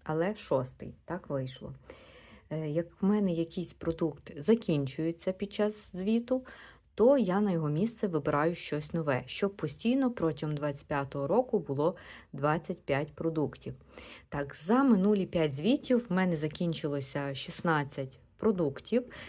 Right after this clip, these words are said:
Всі вони в цій коробочці. Якщо вам цікаво, які, то дивіться мої попередні звіти, вони всі є на каналі. А давайте тепер починати, яких мені вдалося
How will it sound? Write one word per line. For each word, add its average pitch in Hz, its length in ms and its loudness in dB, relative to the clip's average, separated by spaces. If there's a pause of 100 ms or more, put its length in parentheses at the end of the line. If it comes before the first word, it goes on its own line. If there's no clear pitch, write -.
Всі - 200 4
вони 175 180 6
в 143 60 6
цій 220 180 6
коробочці. 147 800 2 (300)
Якщо - 240 0
вам 202 180 10
цікаво, 165 460 6
які, 156 440 2
то 147 180 -2
дивіться 160 480 -2
мої 156 280 -2
попередні 139 560 0
звіти, 135 460 -2
вони 208 200 6
всі 147 240 -6
є 143 180 0
на 135 140 -2
каналі. 135 520 -2 (800)
А 294 220 2 (140)
давайте 214 420 4
тепер 170 380 0
починати, 185 760 0
яких 185 480 -2
мені 175 220 0
вдалося 156 840 0